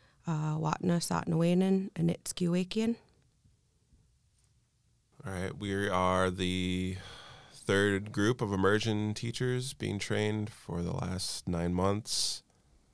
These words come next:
Speaker 2: Um, we just finished our certification training. We are gonna be starting, um, shadowing as immersion teachers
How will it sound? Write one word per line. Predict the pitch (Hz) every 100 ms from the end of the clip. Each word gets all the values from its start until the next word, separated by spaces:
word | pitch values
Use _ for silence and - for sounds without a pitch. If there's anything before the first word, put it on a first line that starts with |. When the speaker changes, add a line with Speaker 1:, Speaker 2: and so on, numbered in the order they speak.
| _ -
Speaker 2:
Um, | 82 82 82 82 80 82
we | 85 85 82 -
just | - 85 87 - - - - - -
finished | - - 87 90 - -
our | 82 85 82 82 80
certification | - - - - 87 - - 92 98 - 110
training. | - 113 123 131 143 143 _ _
We | - 95 98
are | 95 95 95 95 92 90 87
gonna | 90 92
be | 90
starting, | 90 - 95 95 92 92 92 95 - - -
um, | 69 80 80 80 85 92 _ _ - _ _ _ _ _ _ _ _ - -
shadowing | - - 85 90 87 92 87
as | 85
immersion | 87 87 90 87
teachers | - 92 92 90 - -